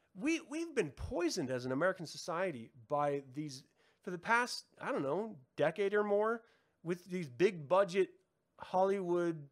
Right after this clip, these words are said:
um, superhero flicks, which, you know, it's eye candy, you know, enjoy it, but there's no substance, there's no meat to it, you know? You don't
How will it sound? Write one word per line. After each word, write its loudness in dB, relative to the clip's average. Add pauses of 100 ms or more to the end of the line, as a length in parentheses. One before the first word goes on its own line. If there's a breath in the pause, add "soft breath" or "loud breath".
(160)
um, -2 (100)
superhero -4
flicks, -18 (840 soft breath)
which, -2 (180)
you -2
know, 4 (140)
it's -8 (100)
eye 2
candy, -2 (100)
you -8
know, -2
enjoy 2
it, 0 (720)
but -4
there's 0
no 4
substance, 0
there's -2
no 8
meat -2 (340)
to -6
it, -16
you -8
know? 0
You -2
don't 6